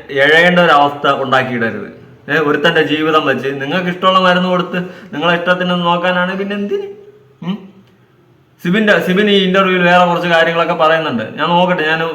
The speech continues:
പറ്റുമെങ്കിൽ ഒരു വീഡിയോ കൂടി എനിക്കിത് ഈ ഇന്റർവ്യൂ ബേസിസിൽ എനിക്ക് ചെയ്യാനുണ്ട്. കാരണം കുറച്ച് അധികം പോയിന്റ്സ് ഉണ്ട്. ഞാൻ പിന്നെ ജിൻഡോ ടാ-, ടാർഗറ്റ് ചെയ്തിട്ടുള്ള ഈ പോയിന്റ്സ് മാത്രമാണ് ഞാൻ എടുത്തത്, ഷോർട്ട് വീഡിയോ ആയിട്ട് കണ്ട് അതുകൊണ്ട് എടുത്ത്. അല്ലാതെ ഈ ഇന്റർവ്യൂവിൽ കുറേ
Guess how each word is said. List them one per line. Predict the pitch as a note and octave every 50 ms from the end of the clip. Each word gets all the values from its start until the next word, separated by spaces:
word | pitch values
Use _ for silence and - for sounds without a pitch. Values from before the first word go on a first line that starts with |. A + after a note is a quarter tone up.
| - -
പറ്റുമെങ്കിൽ | D#3+ - - E3+ E3+ E3+ E3 E3 E3 E3 D#3+
ഒരു | D#3 D#3+ E3+ D#3+
വീഡിയോ | D#3+ D#3 D#3 E3 D#3+
കൂടി | D#3+ D#3 D#3 D3+
എനിക്കിത് | D3+ D3 D3 D3 D3+ D3+ D3
ഈ | D3 D3 D3
ഇന്റർവ്യൂ | D3 D3 D3+ D3+ D3+ D3+ D3
ബേസിസിൽ | C#3+ D3 C#3+ C#3+ C#3+ C3 D3+ D3 C#3
എനിക്ക് | C#3+ D3 D3 C#3+ -
ചെയ്യാനുണ്ട്. | E3 E3 F3 F3+ F3 D3 A#2+ G#2 - - - - - - - - - _ -
കാരണം | D3+ D#3+ F3 F3 E3+
കുറച്ച് | F3 E3+ E3+ F#3 F3
അധികം | E3+ F3+ F3 F#3 F3+ F3
പോയിന്റ്സ് | E3+ E3 D#3+ E3
ഉണ്ട്. | D#3 D3 D3+
ഞാൻ | E3 E3
പിന്നെ | F3 F3 F3 E3+ E3
ജിൻഡോ | E3 E3 E3+ F3 F#3 F#3 F3+
ടാ-, | F3 E3+ E3+ - -
ടാർഗറ്റ് | E3 D#3 D#3 D#3+ D#3 E3 E3 D#3+
ചെയ്തിട്ടുള്ള | E3 E3 E3 E3 D#3+ D#3 D#3+ D#3+
ഈ | D#3+ D#3 D3+
പോയിന്റ്സ് | D3+ D#3 D#3 D3 D#3 D3+ D3
മാത്രമാണ് | C#3+ C#3+ D3+ D3+ D3+ D3+
ഞാൻ | D3+ D3+ D3 C#3+
എടുത്തത്, | C3+ B2+ C3+ C3+ C3 B2+
ഷോർട്ട് | D3 C#3 C3+ C3+ C#3+
വീഡിയോ | C#3+ C#3 C#3
ആയിട്ട് | C#3 B2+ C3+ C3
കണ്ട് | C3+ C3 B2+ C3+ D3 - - - - - - - - A#2+
അതുകൊണ്ട് | C#3 D3 D3+ D3+ C#3+ C3+
എടുത്ത്. | C3 B2+ - - - - - - - -
അല്ലാതെ | - B2 C#3 D3 D#3 D3+
ഈ | D3+
ഇന്റർവ്യൂവിൽ | D3+ D#3+ E3 E3 D#3+ D#3+ D#3 D#3 D3
കുറേ | D3 D#3